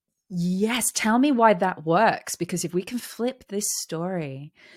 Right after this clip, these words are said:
that there is a way of being able to lead people towards something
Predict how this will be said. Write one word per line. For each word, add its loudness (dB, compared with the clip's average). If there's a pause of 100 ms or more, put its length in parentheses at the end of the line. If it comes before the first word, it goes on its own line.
(180)
that -6
there 2
is 0
a -2
way 0
of -6
being -2
able -4
to -8
lead -8
people -8
towards -8
something -8